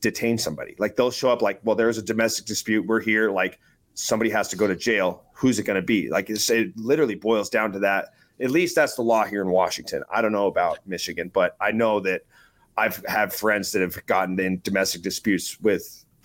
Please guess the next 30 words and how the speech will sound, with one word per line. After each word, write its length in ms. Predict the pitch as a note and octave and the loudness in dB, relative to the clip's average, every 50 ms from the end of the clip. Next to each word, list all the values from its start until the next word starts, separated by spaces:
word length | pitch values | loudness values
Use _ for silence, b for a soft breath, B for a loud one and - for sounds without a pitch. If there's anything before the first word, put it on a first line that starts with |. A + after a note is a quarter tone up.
| - - | -14 -8
you 160 | G#2+ G#2+ G2 | -4 -2 -2
know, 80 | F2+ F2+ | -2 -2
people 320 | - - A#2 G2+ G#2 G2+ | -2 -2 -2 2 2 2
within 240 | F#2+ F#2+ F2 G2+ G2 | 2 4 2 2 2
their 140 | F2+ E2 - | 0 0 0
family 440 | - G2+ G2 F#2+ F#2 F2 E2+ E2+ - | 0 0 0 2 2 0 -2 -2 -2
and, 160 | - F2+ F2 F2 | -2 -4 -2 0
like, 260 | E2 E2+ E2 - - | 0 -2 -2 -2 -4
had 160 | F2+ G2 G2+ | -2 -2 -2
to 80 | F#2+ F#2 | 0 0
go 140 | G#2+ G#2 | 0 0
to 80 | F#2 F#2 | 0 0
jail 260 | F2+ G#2 A2+ B2 B2 G#2+ | -2 0 2 2 2 2
'cause 140 | - - | -2 -6
the 80 | - G#2 | -8 -8
cops 400 | F#2+ - - G#2+ G#2 G2 - - | -8 -4 -2 -2 -2 -2 0 0
are 40 | G2 | 0
like, 180 | F#2 F#2 - | 0 0 0
"Well, 100 | G#2 F#2+ | -2 0
we 80 | F#2+ G2+ | 0 0
have 220 | G#2 A2+ A2 G#2 | -2 -2 -2 -2
to 80 | - F2+ | -4 -8
take 240 | - - A2+ F#2 - | -2 -2 -2 -2 -2
somebody. 320 | - F#2 E2+ - B1 A1 - | -4 -4 -4 -4 -4 -6 -4
No 140 | G2 G#2+ A2 | -2 0 2
one's 260 | A2+ A2+ A2 G#2 - | 2 2 0 -2 -2
getting 200 | - A#2+ G#2+ G2 | -2 0 0 2
off 120 | F#2 G2 | 0 0
scot-free." 540 | - - - - D#2+ - - F#2 F2+ D#2+ - | -2 0 0 0 -2 -2 -2 -4 -4 -4 -4
So 380 | - - - D#2+ D#2+ D#2 E2 | -6 -4 -4 -2 -2 -2 -4